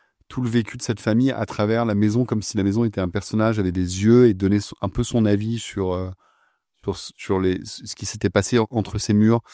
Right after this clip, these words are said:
Donc moi, moi, je trouve qu'il y a des choses vraiment puissantes, mais effectivement, il y a quelque chose de bizarre dans le montage, dans l'écriture. Parfois, on est perdu. Il y a des scènes qui sont très peu crédibles et d'autres qui sont extrêmement justes.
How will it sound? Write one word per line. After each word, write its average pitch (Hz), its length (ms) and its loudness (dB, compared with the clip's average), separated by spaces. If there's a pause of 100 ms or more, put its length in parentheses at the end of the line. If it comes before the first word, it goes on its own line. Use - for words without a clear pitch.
(320)
Donc 113 200 2
moi, 143 220 2
moi, 135 200 2
je 131 60 -2
trouve 147 120 -8
qu'il 143 100 0
y - 20 8
a - 20 6
des 113 100 2
choses 143 300 0
vraiment 120 360 4
puissantes, 123 720 -4
mais 110 200 4
effectivement, 131 460 2
il 151 80 6
y - 20 4
a 98 60 0
quelque 104 140 -8
chose 143 160 -4
de 110 80 -2
bizarre 104 540 -6
dans 90 140 -2
le 85 60 -2
montage, 120 640 -4
dans 92 140 -4
l'écriture. 113 800 -4 (720)
Parfois, 143 280 -2
on 127 40 2
est 98 140 -2
perdu. 113 400 -2
Il 123 60 -2
y 117 40 2
a 101 40 2
des 92 100 -4
scènes 123 240 -6
qui - 80 -18
sont 90 180 -6
très - 240 -6
peu 135 140 -4
crédibles 113 460 -2
et 98 40 -2
d'autres 113 220 -2
qui 101 140 -6
sont 98 260 -4 (1000)
extrêmement 131 460 0
justes. 110 460 -2